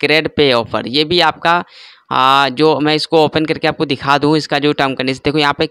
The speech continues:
Cred Pay ऑफर चला है, यहाँ पे मिनिमम ऑर्डर वैल्यू चौदह सौ निन्यानवे, लेकिन यहाँ पे चौदह सौ रुपये आपको नहीं करना है, चौदह सौ निन्यानवे पे आपको तीन सौ नहीं मिलेगा, ठीक है। आपको कम से कम करना होगा उन्नीस सौ, दो हज़ार उन्नीस सौ, ठीक है,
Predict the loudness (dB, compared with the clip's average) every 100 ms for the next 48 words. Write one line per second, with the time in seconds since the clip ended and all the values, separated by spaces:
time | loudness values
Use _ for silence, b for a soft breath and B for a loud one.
0 | -2 0 0 0 0 0 0 -4 -2 0
1 | 0 0 0 -2 -4 B B B -2 0
2 | 2 2 2 2 2 2 2 0 -2 _
3 | 0 2 2 -2 -2 -4 -2 -2 -2 -2
4 | -2 -2 0 0 2 0 -2 0 0 2
5 | 0 0 0 0 2 0 -2 0 0 0
6 | -2 -2 0 0 0 0 -2 -2 -2 -2
7 | -2 -2 2 0 0 -4 -2 -4 -2 -4
8 | -2 -2 0 0 -2 -2 -2 0 -2 B
9 | B B 0 0 2 0 0 0 -2 -2
10 | -2 -2 2 2 2 -2 -6 _ -6 -2
11 | -2 -2 0 2 2 2 0 0 -2 -4
12 | -4 -4 -2 0 0